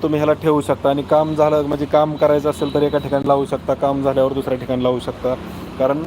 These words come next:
ह्याला चाकं दिल्यामुळं आणि कमीत कमी जागेत कमी वेळेत फास्ट काम तुम्ही ह्या मशीनने या ठिकाणी करू शकता. शेतकरी बंधूंनो, अ, इंडियन ॲग्रो इंडस्ट्रीज कृषी मॉल मोशी पुणे, पंच्याण्णव एकसष्ट दोनशे सदुसष्ट दोनशे पंचवीस,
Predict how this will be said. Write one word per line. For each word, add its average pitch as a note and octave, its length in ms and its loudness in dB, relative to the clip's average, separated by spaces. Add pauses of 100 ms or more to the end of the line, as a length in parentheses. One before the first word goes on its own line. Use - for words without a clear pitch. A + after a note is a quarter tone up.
(240)
ह्याला D3+ 180 0
चाकं E3 360 2
दिल्यामुळं D3+ 380 2
आणि D3 120 -2
कमीत D#3+ 360 -2
कमी D#3 180 0
जागेत D3 260 2 (100)
कमी D3+ 200 2
वेळेत D3 220 2 (120)
फास्ट D#3 260 0
काम C#3+ 140 0
तुम्ही C#3 240 -4
ह्या C3 80 0
मशीनने C3 360 -4
या C3 60 0
ठिकाणी B2+ 280 -6
करू C3+ 220 -2
शकता. A2 340 -8
शेतकरी C3+ 260 -6
बंधूंनो, C#3 420 -2 (560)
अ, B2+ 400 0 (120)
इंडियन D3 360 -2
ॲग्रो D3 220 -2
इंडस्ट्रीज C#3+ 500 -6
कृषी C#3 240 -8
मॉल C3+ 200 -2
मोशी C3+ 380 -6
पुणे, C3+ 380 -4 (720)
पंच्याण्णव C#3 520 0
एकसष्ट C#3 460 -6
दोनशे C3+ 380 -4
सदुसष्ट C#3 440 -6
दोनशे C3+ 320 -4
पंचवीस, B2+ 500 -6